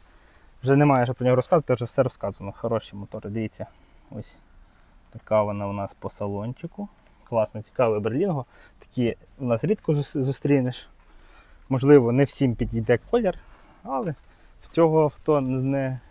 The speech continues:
не колір має бути, а стан. І все. Так, такий трафік вже на номерах. Трафік у нас дев'ять вісімсот дванадцятого року. Два літра дизель. Ось такий, то тридцять п'ять тисяч пробігу.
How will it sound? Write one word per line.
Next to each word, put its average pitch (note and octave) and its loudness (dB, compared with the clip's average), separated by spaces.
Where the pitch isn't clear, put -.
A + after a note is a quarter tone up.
не C3+ -4
колір F3 0
має D3 -4
бути, C#3 -2
а B2 0
стан. E3 2
І B2+ -6
все. A2 -14
Так, A2 -4
такий - -4
трафік - -6
вже C3+ 0
на C3 0
номерах. B2 -2
Трафік B2+ 0
у B2 -4
нас A#2+ 2
дев'ять C3+ 4
вісімсот C3+ 0
дванадцятого C3+ 0
року. G#2+ -2
Два A#2+ 2
літра B2 -2
дизель. F#3 -2
Ось A#2 -18
такий, B2 -6
то A#2 -8
тридцять - -8
п'ять A2+ -10
тисяч - -16
пробігу. E3+ -8